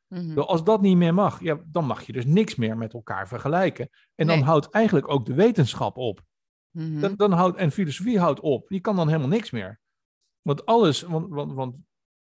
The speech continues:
Speaker 2: alles is gewoon van, oké, ik vergelijk
Speaker 1: Mhm.
Speaker 2: deze uitkomst met die uitkomst.
Speaker 1: Mhm.
Speaker 2: Ik vergelijk dit onderzoek met dat onderzoek. En zo kom ik tot de ontdekking
Speaker 1: Ja.
Speaker 2: dat er iets veranderd is.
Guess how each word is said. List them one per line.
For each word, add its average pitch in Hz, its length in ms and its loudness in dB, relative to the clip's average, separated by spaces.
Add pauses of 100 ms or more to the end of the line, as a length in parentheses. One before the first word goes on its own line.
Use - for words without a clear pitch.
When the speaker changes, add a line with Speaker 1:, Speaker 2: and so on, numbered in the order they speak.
(640)
Speaker 2:
alles 165 360 -2
is 127 220 -10
gewoon 95 380 -10
van, 208 140 -10
oké, 196 200 -6
ik - 240 -12
vergelijk 101 600 -12 (420)
Speaker 1:
Mhm. 175 160 -6
Speaker 2:
deze 120 280 0
uitkomst 131 500 -4
met 107 140 -6
die 160 200 -2
uitkomst. 127 500 -4
Speaker 1:
Mhm. 165 40 -12
Speaker 2:
Ik 160 80 -16
vergelijk 107 440 -8
dit 127 340 -8
onderzoek 143 360 -4
met 131 160 -4
dat 180 200 0
onderzoek. 113 460 -8
En 107 160 -16
zo 123 380 -4
kom 135 200 -4
ik 123 100 -8
tot 131 180 -8
de 139 60 -20
ontdekking 131 440 -2
Speaker 1:
Ja. 262 80 0
Speaker 2:
dat 143 200 -4
er 147 120 -10
iets - 200 -12
veranderd 180 400 2
is. 110 260 -12